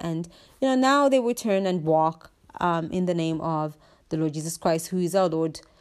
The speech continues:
and personal Savior and our Creator.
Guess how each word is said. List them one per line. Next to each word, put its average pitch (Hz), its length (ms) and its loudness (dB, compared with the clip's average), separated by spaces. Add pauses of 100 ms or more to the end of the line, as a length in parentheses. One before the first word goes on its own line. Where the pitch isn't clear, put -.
(200)
and 170 120 -4
personal 180 280 -6
Savior 370 400 0 (640)
and 190 120 -2
our 196 120 4
Creator. 285 500 2